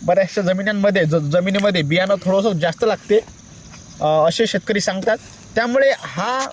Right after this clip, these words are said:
नाही जो आहे हा तुमचा तुम्ही घ्यायचा आहे. आम्ही चार किलो एकरी हे बियाणं सोडत असतो. मित्रांनो बघा, मी तुम्हाला जवळपास बरेचसे प्रश्न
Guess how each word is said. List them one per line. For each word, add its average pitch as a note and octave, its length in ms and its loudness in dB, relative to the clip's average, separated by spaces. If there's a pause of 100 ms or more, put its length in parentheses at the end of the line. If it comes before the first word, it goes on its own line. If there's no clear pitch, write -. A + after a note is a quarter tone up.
(160)
नाही A#3+ 140 2
जो G3+ 140 2
आहे D3 140 4
हा C#3 200 -2
तुमचा F#3+ 360 -6
तुम्ही G#3 220 -10
घ्यायचा F#3 280 2
आहे. A3 80 0 (500)
आम्ही G3 240 -4
चार G#3+ 380 -2
किलो G#3 200 0 (200)
एकरी - 260 -6
हे F#3+ 140 -2
बियाणं E3+ 360 -2
सोडत F#3 520 -2 (540)
असतो. A#3 340 2 (720)
मित्रांनो B3 320 -2
बघा, C4 280 2
मी A#3+ 180 -2
तुम्हाला B3 540 0 (140)
जवळपास A3+ 540 2
बरेचसे G#3+ 380 2
प्रश्न G#3+ 460 0